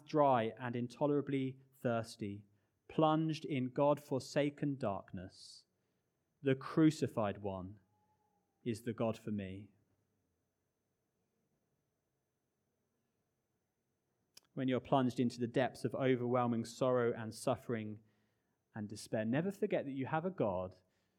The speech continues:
you have a King who understands, who has been there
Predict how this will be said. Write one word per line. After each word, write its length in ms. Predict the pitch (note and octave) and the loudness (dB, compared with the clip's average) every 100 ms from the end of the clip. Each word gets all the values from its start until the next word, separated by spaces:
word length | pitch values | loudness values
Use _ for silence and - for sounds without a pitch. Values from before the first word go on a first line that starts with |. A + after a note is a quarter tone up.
| _ _ | _ _
you 100 | A#2+ | -10
have 180 | A2 D3 | -2 -2
a 60 | D3 | -2
King 640 | - - E3 A#2 F2+ F#2+ - _ _ _ _ _ _ _ B2+ | -10 -4 0 0 -2 -10 -14 _ _ _ _ _ _ _ -8
who 80 | C3+ | -4
understands, 800 | A2 - - G2+ F2 F2 - - _ _ _ _ _ _ _ - | -6 -6 -8 -8 -8 -12 -18 -20 _ _ _ _ _ _ _ -2
who 80 | |
has 160 | B2 A#2 - - | 0 0 -6 2
been 240 | C#3+ D3+ | 4 4
there 220 | C#3 B2 | 2 0